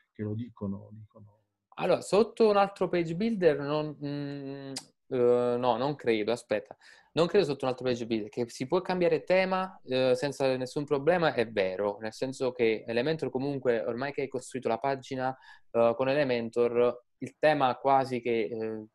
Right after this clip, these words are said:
Speaker 2: c'è o non c'è, a noi non interessa. Infatti Elementor ha sviluppato un proprio tema che è vuoto, proprio per non appesantire.
Speaker 1: Hello.
Speaker 2: Hello, bravissimo.
Speaker 1: Esatto, sì, sì.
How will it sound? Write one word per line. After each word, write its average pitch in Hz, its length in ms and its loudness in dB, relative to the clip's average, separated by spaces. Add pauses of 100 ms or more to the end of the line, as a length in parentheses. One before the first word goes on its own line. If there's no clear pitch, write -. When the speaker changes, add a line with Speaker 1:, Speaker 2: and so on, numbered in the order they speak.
(380)
Speaker 2:
c'è 120 160 0
o 113 60 -6
non 131 120 -4
c'è, 110 360 -4
a 107 80 -18
noi 110 120 -8
non 107 160 -8
interessa. 104 640 -6 (340)
Infatti 123 440 -2
Elementor 120 400 2
ha 107 60 0
sviluppato 113 420 -4
un 110 100 -6
proprio 117 280 2
tema 107 440 -2 (220)
che 113 240 -2
è 117 100 0
vuoto, 107 400 -4
proprio 120 200 0
per 110 200 -4
non 123 80 -4
appesantire. 104 840 -4
Speaker 1:
Hello. 117 460 2 (480)
Speaker 2:
Hello, 107 460 -2
bravissimo. 101 500 -4 (120)
Speaker 1:
Esatto, 107 140 -10
sì, 131 160 -8
sì. 104 300 -8